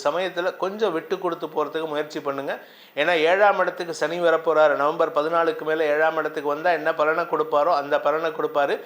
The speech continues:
கணவன் மனைவி உறவுல தேவையில்லாத மனஸ்தாபங்களை வளர்த்து கொள்வதற்கு வாய்ப்பு இருக்கு. அதே சமயம் ஆரோக்கியத்திலும் சற்று கவனமாக இருக்கணும். ஏன்னா, சனி உங்களுக்கு சங்கடத்தை ஏற்படுத்துவார். இப்போதைக்கு இல்ல, இன்னும் ஒரு வருஷம் இருக்கு சனி கொடுக்கறதுக்கு,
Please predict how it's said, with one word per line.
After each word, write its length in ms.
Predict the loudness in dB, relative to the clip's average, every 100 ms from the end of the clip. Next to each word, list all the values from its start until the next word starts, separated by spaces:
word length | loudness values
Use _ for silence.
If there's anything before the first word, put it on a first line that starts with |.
| -16 -20 -12
கணவன் 380 | 0 4 4 4
மனைவி 320 | 2 0 0
உறவுல 480 | 2 2 2 0 -2 -4 -8
தேவையில்லாத 720 | 2 4 4 2 4 4 4
மனஸ்தாபங்களை 840 | 2 2 0 2 2 2 0 0 0
வளர்த்து 380 | 0 -2 -6 -4
கொள்வதற்கு 520 | -2 0 -2 -4 -2
வாய்ப்பு 320 | 0 0 -2
இருக்கு. 360 | -4 -4 -8 -10 -20 -12
அதே 220 | -2 0 0
சமயம் 360 | 0 -2 -6 0
ஆரோக்கியத்திலும் 800 | 4 6 4 0 -4 -6 -4 -4
சற்று 380 | -4 -6 -6 -2
கவனமாக 540 | 2 2 2 0 2
இருக்கணும். 380 | 0 0 -2 -2 -4
ஏன்னா, 220 | -4 -4
சனி 420 | 0 0 2 -2
உங்களுக்கு 560 | -6 -2 0 0 -4 -10 -8
சங்கடத்தை 460 | -2 0 0 0
ஏற்படுத்துவார். 560 | 0 0 -4 0 0 0 -12 -20 -14
இப்போதைக்கு 500 | -10 0 2 2 0
இல்ல, 340 | 0 2 0 -4
இன்னும் 200 | -4 0
ஒரு 160 | 2
வருஷம் 280 | 4 4 4
இருக்கு 220 | 4 2
சனி 300 | -2 -2 -2
கொடுக்கறதுக்கு, 640 | -4 -4 -2 -2 -2 -2